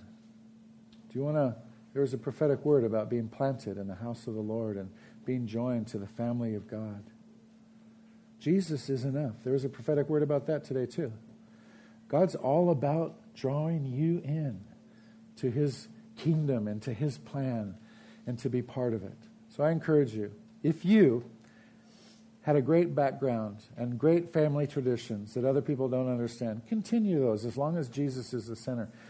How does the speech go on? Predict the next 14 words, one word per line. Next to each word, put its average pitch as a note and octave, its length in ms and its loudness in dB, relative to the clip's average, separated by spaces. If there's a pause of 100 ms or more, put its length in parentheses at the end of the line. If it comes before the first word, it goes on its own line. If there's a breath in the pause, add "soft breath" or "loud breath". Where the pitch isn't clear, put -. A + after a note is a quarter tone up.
(140 loud breath)
If C#3+ 160 -4
you A3+ 120 2
have B3 120 4
a E3+ 60 6
really D#3+ 260 6
bad C#3 320 6
back-, D#3 320 0
background D#3 640 0
and A#2+ 100 -6
you C3+ 120 0
don't D#3+ 80 2
wanna D#3 180 -2
continue E3 460 -2
those, E3+ 240 2